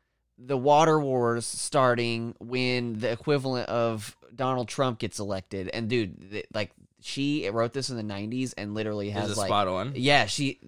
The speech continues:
Speaker 1: like, Make America Great Again is in the book
Speaker 2: No
Speaker 1: in
Speaker 2: shit.
Speaker 1: ninety-four.
Speaker 2: That's great.
Speaker 1: Yeah.
Speaker 2: That's,
Speaker 1: It's
Speaker 2: that's insane.
Speaker 1: awful. It's awful.
Speaker 2: Priest
Speaker 1: And
Speaker 2: of Sean was my name.
Speaker 1: so,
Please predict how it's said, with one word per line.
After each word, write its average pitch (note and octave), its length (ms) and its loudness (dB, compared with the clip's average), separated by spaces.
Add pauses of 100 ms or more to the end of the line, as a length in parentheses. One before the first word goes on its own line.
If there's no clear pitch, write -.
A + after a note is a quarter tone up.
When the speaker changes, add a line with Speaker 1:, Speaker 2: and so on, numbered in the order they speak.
Speaker 1:
like, C3 180 -2
Make B2 280 0
America D3 300 -2
Great A#2+ 240 2
Again G#2 220 -2
is G#2 100 -8
in G#2+ 220 -6
the G#2 80 -4
book F#2 280 -4
Speaker 2:
No C#3 200 4
Speaker 1:
in A#3 60 2 (120)
Speaker 2:
shit. B2+ 100 2
Speaker 1:
ninety-four. A#2+ 600 2
Speaker 2:
That's A2+ 240 -2
great. A#2 120 2
Speaker 1:
Yeah. G2 200 4
Speaker 2:
That's, B2+ 280 0
Speaker 1:
It's D3 260 0 (240)
Speaker 2:
that's D3 260 0
insane. D3+ 100 2 (300)
Speaker 1:
awful. F#2 300 -2
It's D3 160 2
awful. C3+ 520 4 (200)
Speaker 2:
Priest G3+ 240 6
Speaker 1:
And E3+ 80 4
Speaker 2:
of F3 100 0
Sean E3 300 4
was G#2+ 120 -2
my F#2+ 140 -4
name. F#2+ 80 -2
Speaker 1:
so, F#3 360 12